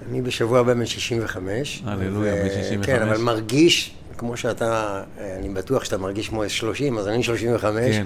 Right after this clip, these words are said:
Speaker 2: ואני זוכר
Speaker 1: עם
Speaker 2: גם
Speaker 1: אנרגיות.
Speaker 2: שהתחלת בגיל עוד צעיר, אני אשאל אותך
Speaker 1: נכון.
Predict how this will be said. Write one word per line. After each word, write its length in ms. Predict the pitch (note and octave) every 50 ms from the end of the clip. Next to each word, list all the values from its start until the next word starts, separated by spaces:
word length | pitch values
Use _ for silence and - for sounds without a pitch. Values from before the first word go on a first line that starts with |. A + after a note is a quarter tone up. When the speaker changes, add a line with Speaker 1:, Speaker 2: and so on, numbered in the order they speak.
| F2+ F2+
Speaker 2:
ואני 140 | F#2+ G#2 A#2
זוכר 220 | G#2+ G#2 B2+ - -
Speaker 1:
עם 60 | C#3
Speaker 2:
גם 60 | C#3+
Speaker 1:
אנרגיות. 200 | D#3+ E3+ - -
Speaker 2:
שהתחלת 380 | D#3 D#3+ F3+ F#3 F#3+ F3+ F#3 D#3
בגיל 280 | C#3+ C#3+ A#2+ C#3 C3+ B2
עוד 80 | B2
צעיר, 260 | A#2+ - B2 A2+ G2+
אני 100 | A2 A2
אשאל 140 | G#2+ - C#3+
אותך 100 | D#3 C#3+ C#3+
Speaker 1:
נכון. 80 | C#3+